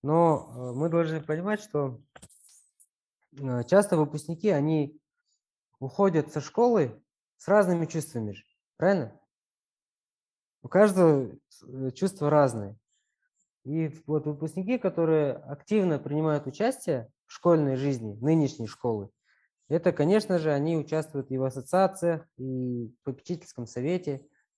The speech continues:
Вы знаете, что много выпускников Р Ф М Ш, они достаточно активно участвуют вообще в жизни страны, в экономике страны. И надо отдать должное, что когда,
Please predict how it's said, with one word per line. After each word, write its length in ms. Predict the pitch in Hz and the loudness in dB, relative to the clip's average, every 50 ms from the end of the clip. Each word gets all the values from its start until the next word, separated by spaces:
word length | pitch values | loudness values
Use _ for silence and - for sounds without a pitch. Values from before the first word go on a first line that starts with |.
| _ - | _ -10
Вы 60 | 127 | -6
знаете, 320 | 131 160 170 165 160 151 | -2 0 0 0 0 -4
что 160 | 131 - - 131 | -6 -8 -6 -4
много 280 | 139 151 156 143 135 | -2 -2 -2 -2 -2
выпускников 680 | 131 131 123 - 127 - - 131 - - 139 127 - - | -4 -4 -6 -8 -12 -14 -16 -8 -4 -2 -2 -2 -4 -8
Р 60 | 120 - | -12 -12
Ф 100 | - - | -10 -10
М 120 | 123 123 | -8 -8
Ш, 240 | 120 - - 175 156 | -8 -6 -4 -2 -2
они 480 | 135 123 127 127 123 123 117 110 - _ _ _ _ _ _ _ _ - | -2 -2 -2 -4 -4 -4 -6 -8 -10 _ _ _ _ _ _ _ _ -12
достаточно 600 | 120 123 120 - 160 151 - 139 - - 131 127 | -10 -8 -2 0 0 0 0 -2 -6 -4 -4 -6
активно 380 | 123 - - 160 143 143 135 131 | -6 -6 -4 -4 -2 -2 -2 -4
участвуют 500 | 127 - 135 131 - - 123 113 104 _ - | -4 -4 -4 -4 -4 -8 -12 -14 -14 _ -12
вообще 260 | 117 113 - - 113 | -12 -12 -10 -10 -12
в 40 | 107 | -8
жизни 320 | 104 147 170 160 160 147 131 | -6 -6 -6 -4 -6 -6 -8
страны, 360 | - - 127 131 131 123 110 | -8 -8 -8 -6 -6 -4 -6
в 80 | 110 | -6
экономике 480 | 110 - 113 123 143 151 147 139 - 123 | -8 -6 -4 -2 -2 -2 -4 -4 -8 -12
страны. 440 | - - - 123 120 117 113 107 107 _ _ _ _ _ _ _ _ _ _ _ _ _ _ - | -14 -12 -10 -8 -6 -6 -8 -8 -10 _ _ _ _ _ _ _ _ _ _ _ _ _ _ -8
И 40 | |
надо 320 | 120 135 160 160 143 147 143 | -4 -2 -2 0 2 2 0
отдать 260 | 135 131 143 135 123 | 2 0 -2 -2 0
должное, 440 | 120 135 165 202 202 185 165 143 123 | 0 0 0 0 0 -2 -2 -4 -4
что 180 | - - 127 117 | -6 -10 -12 -10
когда, 640 | - 120 123 123 135 131 131 123 117 113 110 - | -8 -8 -4 -2 0 0 0 0 -2 -4 -6 -10